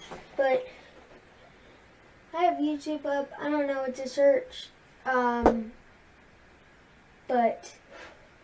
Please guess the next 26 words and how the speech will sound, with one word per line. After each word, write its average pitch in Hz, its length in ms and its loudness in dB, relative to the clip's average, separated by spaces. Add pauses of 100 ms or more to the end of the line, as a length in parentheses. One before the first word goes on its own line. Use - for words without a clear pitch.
(880)
besides, 240 580 -4 (140)
oh 226 280 -4
jeez. 220 500 -10 (840)
Oh 247 120 0
jeez, 220 440 -6
it's 226 180 -18
br-, 233 120 -8 (100)
okay, 226 320 -6 (140)
there. 220 360 0 (680)
But 269 160 -2
besides 311 420 0
the 294 80 -2
fact, 220 320 -4
I 277 160 4
just 294 220 -2
wanna 262 200 -2
talk 233 220 -2
about 214 260 -8
something. 214 720 -12 (960)
Um, 226 640 -4 (1500)
I 285 100 -4
wanna 370 220 0
tell 302 220 -2
you 294 140 0
guys 277 500 0
that 233 460 -2